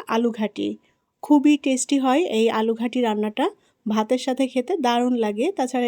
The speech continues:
এটা রুটি পরোটার সাথেও পরিবেশন করা যাবে। তাহলে চলুন আজকে ডিম আলুর আলু ঘাটি কীভাবে রান্না করি সেটা দেখে নেই। এখনও যারা আমার চ্যানেলে নতুন, চ্যানেলটি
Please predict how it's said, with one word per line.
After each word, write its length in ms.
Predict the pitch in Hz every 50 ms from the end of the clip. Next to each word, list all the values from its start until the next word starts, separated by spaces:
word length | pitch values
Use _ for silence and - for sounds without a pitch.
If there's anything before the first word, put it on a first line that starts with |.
| 226
এটা 140 | 233 233 247 226
রুটি 240 | 226 226 226 247
পরোটার 400 | 233 - 226 226 226 226 233 226 -
সাথেও 240 | - 220 214 - 330
পরিবেশন 500 | 349 349 269 214 208 202 196 190 - 202 196 -
করা 180 | - 190 185 185 190 190
যাবে। 240 | 175 180 185 185 202 220 - _ _ _ _ _ _ _ -
তাহলে 260 | 226 226 247 247 262 254 262
চলুন 220 | 254 226 226 269 311 320 -
আজকে 320 | 220 226 220 - - 262 254
ডিম 260 | 220 220 240 240 240 247
আলুর 260 | 240 240 240 285 320 - - 214
আলু 140 | 226 240 240
ঘাটি 240 | 233 247 269 269 285
কীভাবে 320 | - 277 254 254 262 262 269
রান্না 280 | 254 220 202 214 214
করি 240 | 214 - 226 226 302 415
সেটা 280 | 415 - - 247 214 196
দেখে 300 | 190 185 180 - - 208
নেই। 200 | 196 190 180 190 208 - _ _ _ _ - _ _ _ -
এখনও 320 | 233 247 240 277 285 302 302
যারা 220 | 285 294 285 302 359 359 277
আমার 160 | 233 220 220 220
চ্যানেলে 320 | 233 226 220 220 214 220 220 220 214
নতুন, 220 | 208 208 - 330 403 415
চ্যানেলটি 340 | - 254 233 220 220 214 226